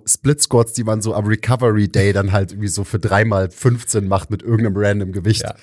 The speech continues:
Speaker 1: Aber wo man sich auf jeden Fall auch gar kein, auf gar keinen Fall wirklich anstrengt und ausbelastet, sondern es ist halt so Assistance Recovery Work.
Speaker 2: Ja.
Speaker 1: Und das war früher immer das Ding. Unilaterale Sachen wurden immer so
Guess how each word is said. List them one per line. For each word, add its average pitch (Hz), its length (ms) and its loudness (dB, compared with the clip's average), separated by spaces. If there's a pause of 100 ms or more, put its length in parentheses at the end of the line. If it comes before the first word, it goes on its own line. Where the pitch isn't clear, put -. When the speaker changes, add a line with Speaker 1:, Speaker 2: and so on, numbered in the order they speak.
(160)
Speaker 1:
Aber 95 200 4
wo 113 80 6
man 110 160 4
sich 101 140 0
auf 107 100 2
jeden 113 180 2
Fall 104 160 2
auch 92 220 -2
gar 113 220 4
kein, 104 340 2
auf - 160 -4
gar 113 160 4
keinen 104 220 2
Fall 101 240 2
wirklich 95 240 -4
anstrengt 104 420 0
und 101 80 -6
ausbelastet, 92 640 0
sondern 95 200 4
es 90 80 0
ist - 60 -2
halt 95 140 2
so 90 180 -2 (380)
Assistance 101 680 0
Recovery 90 640 0
Work. 73 320 -8
Speaker 2:
Ja. 58 160 -8 (460)
Speaker 1:
Und 95 120 4
das 107 120 6
war 104 100 6
früher 104 260 4
immer 117 240 6
das 82 180 -2
Ding. 71 300 -8
Unilaterale 101 680 2
Sachen 90 300 0
wurden 87 220 2
immer 107 500 4 (600)
so 90 500 4